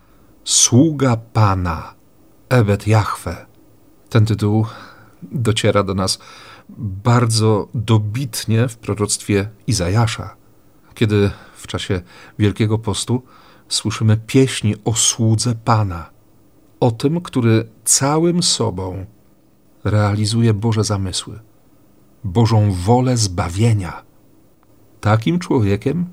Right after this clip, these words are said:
według Biblii, jest Jozue. Co więcej, w przeciwieństwie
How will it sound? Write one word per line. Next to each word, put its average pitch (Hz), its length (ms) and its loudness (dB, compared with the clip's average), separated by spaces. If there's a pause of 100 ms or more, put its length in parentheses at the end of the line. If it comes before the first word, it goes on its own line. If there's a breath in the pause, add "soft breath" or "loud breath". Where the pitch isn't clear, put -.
według 95 320 -2
Biblii, 98 380 -2 (440 loud breath)
jest 90 460 -2
Jozue. 113 400 0 (1160 soft breath)
Co 113 180 2
więcej, 110 460 0
w - 80 -14
przeciwieństwie 113 760 -2